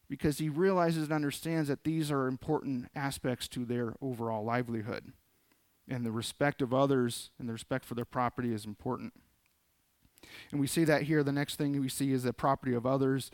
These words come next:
Uh, chapter twenty-two, verse fourteen offers this scenario. He says, "If a man borrows anything of his neighbor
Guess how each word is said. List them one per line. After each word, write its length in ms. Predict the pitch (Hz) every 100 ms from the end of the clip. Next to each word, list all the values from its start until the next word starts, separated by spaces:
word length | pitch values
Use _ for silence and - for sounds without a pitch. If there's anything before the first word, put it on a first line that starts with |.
| - - -
Uh, 140 | 117 123
chapter 320 | - 156 165
twenty-two, 420 | - 170 151 165
verse 240 | 147 143 -
fourteen 760 | 156 143 - 180 180 190 202 - _ -
offers 340 | 135 139 127
this 140 | 143
scenario. 460 | - 143 143 151 160
He 60 | 151
says, 220 | 160 147
"If 120 | 143
a 60 | 143
man 280 | 151 175
borrows 420 | 151 156 170 175 165
anything 400 | 180 180 185 175
of 80 |
his 140 | 156 139
neighbor 400 | 160 185 262